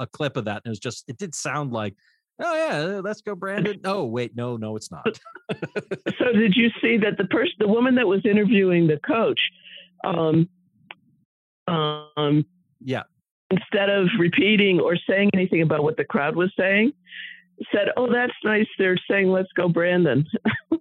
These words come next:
Speaker 1: Yeah.
Speaker 2: Which was the coach's name or the, the
Speaker 1: Yeah, yeah.
Speaker 2: athlete's name.
Speaker 1: Yeah.
Speaker 2: <laughs> And, and so she just, she just on the spot sort of covered for it, but it, it's become quite the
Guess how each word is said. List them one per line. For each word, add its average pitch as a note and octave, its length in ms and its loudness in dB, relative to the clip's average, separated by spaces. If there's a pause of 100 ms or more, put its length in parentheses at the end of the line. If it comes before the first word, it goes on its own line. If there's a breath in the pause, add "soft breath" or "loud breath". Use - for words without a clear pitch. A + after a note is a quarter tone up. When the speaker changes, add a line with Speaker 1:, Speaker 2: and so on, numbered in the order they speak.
Speaker 1:
Yeah. C#3+ 200 0 (400 loud breath)
Speaker 2:
Which - 180 -2
was C#4+ 160 0
the - 80 0
coach's F#3 480 -2
name F3 400 2
or C#3+ 180 2
the, C#3 220 2 (160)
the D#3 200 0
Speaker 1:
Yeah, B2+ 180 0
yeah. A#2 260 0
Speaker 2:
athlete's D3 240 0 (100)
name. D3+ 360 2 (360 loud breath)
Speaker 1:
Yeah. E3 140 -2 (160)
Speaker 2:
<laughs> F#3 120 2 (680 loud breath)
And, G#3 180 0 (140)
and G3+ 240 0
so C#4+ 140 0 (120)
she G#3+ 140 4
just, G3 240 0 (420 loud breath)
she A#3 180 0
just D4+ 240 0
on G3 200 2
the F#3 180 4
spot B3+ 400 -2 (100)
sort D#3+ 160 2
of D#3 100 -2
covered B3 440 0
for C3 220 2
it, A2+ 100 -2
but B2 140 0
it, C3 180 -2
it's - 260 -2
become D#3+ 440 2 (320)
quite G3 260 -2
the C#3 160 0